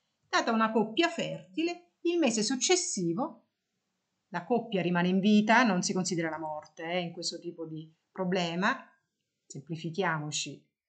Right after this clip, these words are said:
le, eh, condizioni, i vincoli del problema,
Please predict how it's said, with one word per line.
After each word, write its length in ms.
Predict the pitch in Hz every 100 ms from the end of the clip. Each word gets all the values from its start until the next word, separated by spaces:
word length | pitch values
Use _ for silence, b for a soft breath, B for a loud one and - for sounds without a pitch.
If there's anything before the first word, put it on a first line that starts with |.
| _
le, 440 | 147 151 147 147 _
eh, 420 | 147 139 127 -
condizioni, 840 | - 147 147 - - 202 165 151 151 - _
i 60 | 151
vincoli 520 | 190 180 147 - 147
del 120 | 147
problema, 560 | - 381 214 147 208